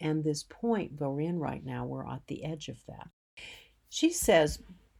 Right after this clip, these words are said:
"Pluto only changes signs once every twenty years on average. So when it moves into a different sign, it will start to activate a completely different area of your chart, your birth chart.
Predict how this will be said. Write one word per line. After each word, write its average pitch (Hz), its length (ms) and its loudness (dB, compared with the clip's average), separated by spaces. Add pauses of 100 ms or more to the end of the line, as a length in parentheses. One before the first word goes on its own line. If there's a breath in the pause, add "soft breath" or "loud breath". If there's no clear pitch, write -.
(680)
"Pluto 359 380 8
only 214 280 6
changes 180 480 0
signs 151 560 -2
once 214 400 0
every 175 240 0
twenty 170 400 -2
years 151 240 2
on 135 240 -2
average. - 680 -4 (260)
So - 220 4
when 202 260 4
it 294 100 2
moves 196 320 4
into 175 300 -2
a 151 80 2
different 143 420 -6
sign, 156 520 0
it 165 120 -2
will 165 140 -4
start 220 460 0
to - 200 -6
activate 156 560 -2
a 151 80 -8
completely 208 680 -4
different 156 420 -2
area 151 400 2
of 135 120 -8
your 143 140 -2
chart, 147 460 -2
your 151 160 -4
birth 156 300 -2
chart. - 320 -10